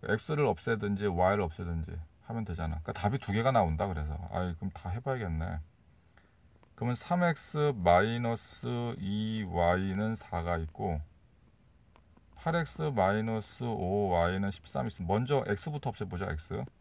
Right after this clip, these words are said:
X. 그럼 X를 먼저 없애보자. X 없애려면은 요거, 어, 요걸 없앤다고. 그러면은 삼하고 팔에 최소 공배수로 맞춰줘야 돼.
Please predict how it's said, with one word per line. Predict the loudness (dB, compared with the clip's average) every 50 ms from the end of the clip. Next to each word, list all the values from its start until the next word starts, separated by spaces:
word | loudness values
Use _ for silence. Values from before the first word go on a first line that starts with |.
| -20 -20 _ _ -20 -20 _ -20 _ _ -18 _
X. | -10 -10 -10 -8 -10 -10 -10 -10 -12 _ -20 _ -20 -20 -20 _ _ _ -20 -20 -20 _ _ -20 -14
그럼 | -6 -2 -2
X를 | -2 0 0 -2 0
먼저 | 0 0 0 0 -2
없애보자. | -4 -4 -10 -8 -6 -6
X | -6 -2 -2 -4 -2 -2 -2
없애려면은 | -2 0 0 0 2 2 0 0 0 2 2 2 0 -2 -4 -8 -14 -20 -20 -20 _ -20 -20 -20 -20 -20 -20 -20 -20 -20 -20 -20 -20 -20 _ _ _ -10 -6
요거, | -6 -4 -2 -2 -2 -4 -6 -10 -18 -20 -16 -10
어, | -6 -6 -4
요걸 | -2 0 0 -2
없앤다고. | -2 -2 -4 -4 -2 -2 -4 -4 -6 -8 -10 -14 -16 -8
그러면은 | -4 -2 -2 0 0 2 2 0 0 -2 -6 -10 -20 -20 -20 -20 -20 -20 -20 _
삼하고 | -16 0 2 4 8 8 6 6 4 -2
팔에 | -2 -2 -2 2 4 4 4 4 2 0 -6 -10 _ _ _ -20 -20 _ -14 -6
최소 | -6 -2 2 4 4 4 4 4 0 0
공배수로 | 0 0 0 0 0 0 -2 -4 -4 -4 -4 -2 -2
맞춰줘야 | 0 0 0 -2 -2 -4 -4 -2 -2 -2 -2 -2
돼. | -4 -8 -10